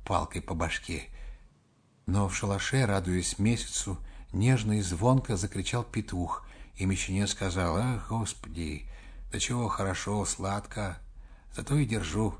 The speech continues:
ста целковых за него не возьму. Он меня всю ночь веселит, умиляет». Дочь Пальчикова, спокойная, миловидная, спрашивала меня: «Правда, говорят, барин, к нам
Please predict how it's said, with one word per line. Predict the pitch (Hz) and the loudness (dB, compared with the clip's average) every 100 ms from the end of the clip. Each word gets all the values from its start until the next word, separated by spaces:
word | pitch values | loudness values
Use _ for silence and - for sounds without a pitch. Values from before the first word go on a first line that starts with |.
| - | -8
ста | - 143 143 | -4 -2 0
целковых | - 117 - 120 123 98 | 0 -2 2 2 4 2
за | 92 | 0
него | 95 98 | 0 2
не | 90 | 2
возьму. | 82 73 73 - - - - - | 2 0 -4 -6 -8 -14 -14 -12
Он | - 123 127 | -2 0 2
меня | 107 107 113 | 2 2 2
всю | 92 - 135 143 | 2 0 4 6
ночь | 113 104 - | 6 6 2
веселит, | - - 87 80 73 - - | -4 -4 -2 -2 -4 -6 -8
умиляет». | 82 78 71 69 67 65 - - - - _ _ _ _ _ _ _ _ _ _ - | -4 -2 -2 -2 -2 -4 -8 -14 -16 -20 _ _ _ _ _ _ _ _ _ _ 0
Дочь | 104 110 - | 4 4 4
Пальчикова, | 123 135 - - 87 82 - - - - - | 2 2 0 -4 -4 -6 -8 -14 -20 -20 -12
спокойная, | - - 98 - 127 123 107 | -8 -2 0 2 2 2 2
миловидная, | 92 90 113 120 113 101 - - - - | 2 2 0 0 -2 -2 -6 -20 -20 -14
спрашивала | - - 92 - 87 | -4 -2 -2 -2 -2
меня: | 87 87 85 - - - - - - - | -2 0 -2 -4 -16 -20 -20 -20 -18 0
«Правда, | 151 185 160 | 6 6 6
говорят, | 123 113 104 85 | 0 0 0 2
барин, | 123 139 127 - - - | 4 4 2 -2 -12 -20
к | - | -2
нам | 127 123 | 2 2